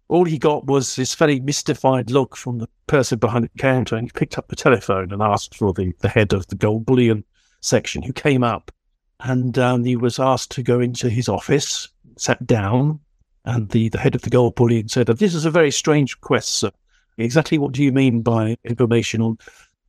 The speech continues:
And T B Clarke said, "It was actually for a writing a screenplay." So, "Oh, oh, right, it's a screenplay. We were rather worried it was, it was, it was a robbery, sir." And then Tibby said, "You know, he's got, he wants, he wants to know the best way to steal gold from the Bank of England."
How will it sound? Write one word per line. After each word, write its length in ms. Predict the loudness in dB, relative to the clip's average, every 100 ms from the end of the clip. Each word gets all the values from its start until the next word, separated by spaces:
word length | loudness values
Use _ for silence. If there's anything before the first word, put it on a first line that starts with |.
| -4
And 140 | -4
T 140 | -2 -2
B 120 | 0
Clarke 280 | 2 2 0
said, 100 | -2
"It 40 |
was 140 | 0
actually 260 | 0 0 -2
for 160 | 2 2
a 140 | 2
writing 320 | 2 0 -2
a 40 | -6
screenplay." 560 | -2 -2 -4 _ -18
So, 120 | -8 -2
"Oh, 320 | -2 -2 -6 -2
oh, 200 | -2 0
right, 340 | 2 2 0
it's 140 | -6
a 60 | -6
screenplay. 500 | -2 2 2 0 -8 -8
We 100 | -6
were 140 | 0
rather 280 | 2 4 4
worried 400 | 4 4 2 0
it 100 | -6
was, 180 | -2 0
it 160 | 0
was, 180 | 0 2
it 160 | 2 2
was 180 | -2
a 60 | 0
robbery, 400 | 2 2 0 -8
sir." 200 | -8 -8 _ _ _
And 180 | -2 0
then 180 | 0 0
Tibby 280 | 0 2 2
said, 320 | 2 2 0
"You 100 | -6
know, 80 | -6
he's 160 | -12 -12
got, 140 | -12 -12
he 100 | -14 -12
wants, 280 | -12 -10
he 80 | 0
wants 260 | 2 2 2
to 80 | 0
know 240 | 0 -2 0
the 100 | 0
best 300 | 2 0 0
way 160 | 0
to 120 | 0 -2
steal 440 | 0 4 4 2
gold 440 | 2 2 2 -4 -2
from 100 | 0
the 80 |
Bank 240 | 2 2 0
of 80 | -2
England." 280 | -2 -4